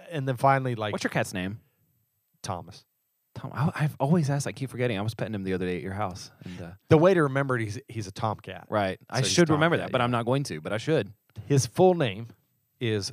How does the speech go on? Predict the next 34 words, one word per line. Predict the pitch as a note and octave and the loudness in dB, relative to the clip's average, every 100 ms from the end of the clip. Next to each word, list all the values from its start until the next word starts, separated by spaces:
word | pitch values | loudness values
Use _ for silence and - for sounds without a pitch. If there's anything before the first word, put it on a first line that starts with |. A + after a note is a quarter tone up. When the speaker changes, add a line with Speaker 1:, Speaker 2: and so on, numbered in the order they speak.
| - | -12
Speaker 1:
Thomas | - B2+ C3 C#3 A#2+ - G#2+ | -8 -4 -4 -4 -6 -10 -6
Marshmallow | G#2 A2 G#2+ G#2 G2+ F#2+ - | -2 -2 -4 -6 -4 -6 -8
Cherry. | - F2 - - _ _ _ _ _ _ _ _ _ _ _ | -12 -12 -16 -20 _ _ _ _ _ _ _ _ _ _ _
That | F#2+ F2+ | -10 -10
is | - | -12
his | F#2 | -14
full | - F2 | -14 -14
name. | D2 - _ _ _ _ _ _ _ _ _ - | -16 -20 _ _ _ _ _ _ _ _ _ -8
Because | A2+ A2 G#2+ G2 - - _ _ | -6 -4 -4 -4 -8 -12 _ _
when | A#2 A#2 | -6 -4
we | G#2+ | -2
got | A#2 C#3+ B2 | 2 4 2
him, | F#2+ F2+ _ _ _ _ _ _ _ _ _ | -2 -10 _ _ _ _ _ _ _ _ _
Kelly | - C#3+ D#3 | -2 0 2
wanted | C3 A#2 | 0 -2
to | G#2+ | -4
name | G2+ F#2+ | -6 -10
him | F2+ | -14
Thomas, | - A#2+ A2+ F2+ E2 | -8 -4 -4 -4 -8
but | - F#2 | -8 -8
I | F#2+ | -6
don't | A#2+ - | -8 -6
remember | B2 A2+ | -6 -6
if | |
it | |
was | F#2+ - | -6 -8
Luke | G#2 A2+ G2 | -8 -6 -8
or | |
Gavin | E2 F#2 G2 F#2 E2 | -12 -6 -4 -6 -10
wanted | F2+ F2 | -12 -12
to | F2+ | -14
name | F2+ | -12
him | E2 E2 | -14 -8
Marshmallow. | F2 F2 - C2+ - | -8 -8 -12 -18 -18